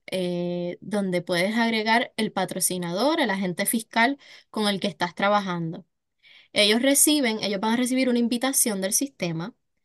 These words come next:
y después de aceptarla, van a ver tu solicitud a través de su nombre de usuario.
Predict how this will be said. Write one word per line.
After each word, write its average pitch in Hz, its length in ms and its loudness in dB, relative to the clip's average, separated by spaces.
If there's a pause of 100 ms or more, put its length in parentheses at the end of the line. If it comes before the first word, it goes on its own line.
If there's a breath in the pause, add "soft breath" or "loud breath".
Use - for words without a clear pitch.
(160)
y 214 120 -2
después 190 340 0
de 233 80 4
aceptarla, 269 800 0 (200)
van 190 220 -2
a 185 100 -2
ver 202 200 0
tu 233 100 -2
solicitud 262 680 0 (220)
a 190 140 -2
través 165 380 -4
de 190 420 2
su 214 160 0
nombre 185 300 0
de 196 60 -2
usuario. 175 540 0